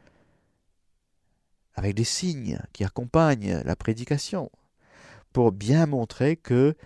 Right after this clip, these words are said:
ça y est, les temps messianiques sont là, et que ce Messie, ce n'est pas un héros,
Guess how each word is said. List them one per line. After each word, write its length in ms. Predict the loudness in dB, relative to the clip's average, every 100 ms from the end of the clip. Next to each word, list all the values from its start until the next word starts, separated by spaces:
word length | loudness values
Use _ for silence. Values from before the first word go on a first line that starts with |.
| _
ça 200 | -4 -2
y 140 | 2
est, 140 | 2 2
les 100 | 0
temps 220 | -2 -2
messianiques 500 | -2 -6 -4 -4 -6
sont 140 | -6
là, 200 | -2 0
et 60 | 0
que 100 | -2
ce 140 | -4
Messie, 540 | -2 -2 -4 -6 -6 -8 _ _ _ _ _ _ _ _ _ _ _
ce 160 | -12 -6
n'est 100 | -2
pas 220 | 2 2
un 60 | 6
héros, 600 | 6 6 4 2 2 -2